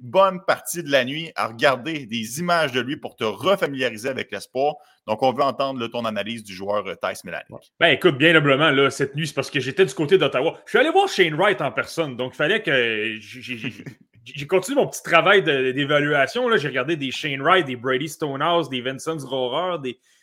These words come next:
Speaker 2: des Paul Ludwinski. Donc, c'est un peu pour ça que ça m'a pris un, peut-être un petit peu plus de temps, tu sais. Euh, mais bon, par rapport, par rapport à Ty Smilanic,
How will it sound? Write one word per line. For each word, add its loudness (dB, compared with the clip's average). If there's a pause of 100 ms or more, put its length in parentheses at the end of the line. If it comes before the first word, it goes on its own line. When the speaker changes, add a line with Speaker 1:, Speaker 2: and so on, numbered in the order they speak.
(100)
Speaker 2:
des -4
Paul -2
Ludwinski. -4
Donc, -4
c'est -4
un 2
peu -6
pour -10
ça -2
que -14
ça -4
m'a -8
pris -12
un, -8
peut-être -8
un -8
petit -18
peu -6
plus -12
de -6
temps, -12
tu -14
sais. -14
Euh, 8
mais 0
bon, -2
par 2
rapport, 4
par 6
rapport 4
à 8
Ty 4
Smilanic, -2